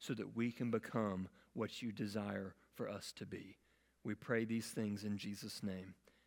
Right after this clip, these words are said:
Amen. Thank you, church. You can be seated. As we finish up the book of Genesis this morning, the story centers around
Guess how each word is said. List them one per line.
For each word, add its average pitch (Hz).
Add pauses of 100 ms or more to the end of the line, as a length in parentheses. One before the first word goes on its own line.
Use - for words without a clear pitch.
(140)
Amen. 98 (420)
Thank 113
you, 104
church. 101
You 107
can 110
be 101
seated. 101 (1600)
As 147
we 202
finish 220
up 233
the 180
book 180
of 180
Genesis 190
this 190
morning, 160 (320)
the 180
story 247
centers 226
around 196